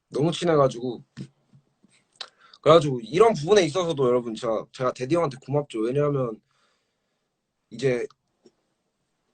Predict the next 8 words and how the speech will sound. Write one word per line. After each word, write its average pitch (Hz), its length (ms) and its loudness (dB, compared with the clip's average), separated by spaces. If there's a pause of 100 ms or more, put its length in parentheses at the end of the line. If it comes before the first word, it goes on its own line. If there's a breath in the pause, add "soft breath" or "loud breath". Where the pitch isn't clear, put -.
(180)
형한테는 170 500 6
그건데 120 500 2
이제 95 400 -8
아, 113 240 -6
내가 131 160 0
못하고 131 420 0
호민이 156 220 0
잘했어, 123 540 -4